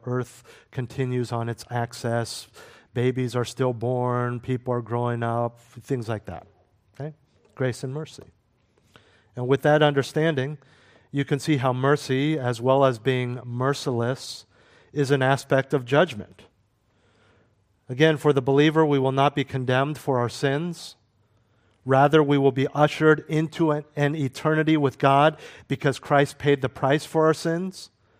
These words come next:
And this withholding of condemnation and wrath is not earned by us. It's not because we are so good. It's because of God's mercy.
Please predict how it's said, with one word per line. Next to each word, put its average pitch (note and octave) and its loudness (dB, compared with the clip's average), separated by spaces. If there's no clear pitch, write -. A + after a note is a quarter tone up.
And C#3 -2
this D3 2
withholding D#3+ 2
of C#3 -2
condemnation D3 0
and B2+ -4
wrath C#3 2
is C#3+ 0
not D3+ 2
earned D#3 4
by C3+ 4
us. C#3 4
It's C3+ -8
not C#3+ 2
because C#3 -2
we C3+ 4
are C3+ 4
so C3 -2
good. C#3 2
It's A2+ -14
because B2 -2
of B2+ -4
God's C3 -2
mercy. D3 -2